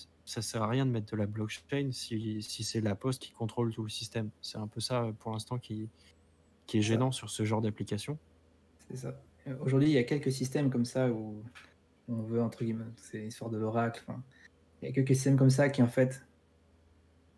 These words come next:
Speaker 2: quelques blockchains, quelques dapps, dapps pour Decentralized Application.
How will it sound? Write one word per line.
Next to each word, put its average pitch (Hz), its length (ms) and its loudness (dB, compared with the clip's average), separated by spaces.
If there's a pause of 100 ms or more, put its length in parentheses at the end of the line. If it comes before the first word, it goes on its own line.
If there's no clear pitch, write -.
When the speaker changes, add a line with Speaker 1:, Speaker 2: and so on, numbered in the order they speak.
(560)
Speaker 2:
quelques 131 240 0
blockchains, 117 400 6
quelques 120 320 0
dapps, 117 400 0 (540)
dapps 120 360 0
pour 107 180 -8
Decentralized 120 680 0
Application. 135 600 -4